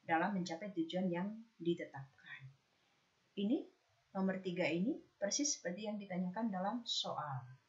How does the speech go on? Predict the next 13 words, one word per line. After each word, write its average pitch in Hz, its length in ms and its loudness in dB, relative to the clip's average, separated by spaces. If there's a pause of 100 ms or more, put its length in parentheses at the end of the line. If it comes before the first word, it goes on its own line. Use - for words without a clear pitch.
(1080)
Menemukan 156 800 0
solusi 165 640 0
atau 143 240 -2
memberi 143 560 -2
at-, - 400 -6
memberi 175 560 6
alternatif 151 560 -4
solusi 147 640 0
itu 180 160 -6
termasuk 165 560 -2 (320)
pengawasan 196 960 2
atau 185 400 -2
controlling. 170 1040 2